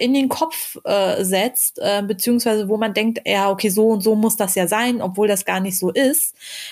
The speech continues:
Ähm, da bin ich einfach der Meinung, dass man, ähm, wie in meinem Fall einfach auch sagen kann, "So und so ist es halt wirklich, so lebt man eben als Blinde oder so fühlt man sich eben, wenn man eben nicht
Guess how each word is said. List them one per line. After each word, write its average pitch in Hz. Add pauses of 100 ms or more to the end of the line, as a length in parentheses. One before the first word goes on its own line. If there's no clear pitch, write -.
(100)
Ähm, 214 (640)
da 220
bin 233
ich 254
einfach 247
der 226
Meinung, 233
dass 226
man, 220
ähm, 208
wie 214
in 214
meinem 196
Fall 247
einfach 233
auch 208
sagen 233
kann, 214
"So 214
und 226
so -
ist -
es 233
halt 208 (400)
wirklich, 226
so 214
lebt 277
man 165
eben 175
als 170
Blinde 185
oder 190
so 202
fühlt 311
man 170
sich 180
eben, 185
wenn 185
man 180
eben 180
nicht -